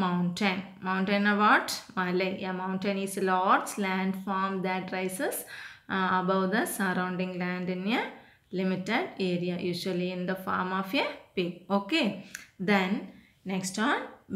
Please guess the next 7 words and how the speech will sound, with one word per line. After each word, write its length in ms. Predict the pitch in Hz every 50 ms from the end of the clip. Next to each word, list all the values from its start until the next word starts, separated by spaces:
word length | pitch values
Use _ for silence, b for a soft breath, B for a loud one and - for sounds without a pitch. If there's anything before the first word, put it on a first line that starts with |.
| 175 165 185
valley. 600 | 175 175 175 175 175 170 170 165 180 190 185 180 180 180 180 175
Valley 280 | 180 180 185 185 196 202 202 208
na 60 | 208 202 208
what? 240 | 202 208 247 294 - - - -
பள்ளத்தாக்கு, 1200 | 202 190 185 190 196 214 254 339 480 - - - - - 196 185 180 180 170 175 - - - 185 180 175 175 - -
பள்ளத்தாக்கு. 1000 | 185 185 185 185 190 220 277 302 - - 190 180 180 175 175 180 - 202 185 175 180 B B B B B B B - 185
The 140 | 190 185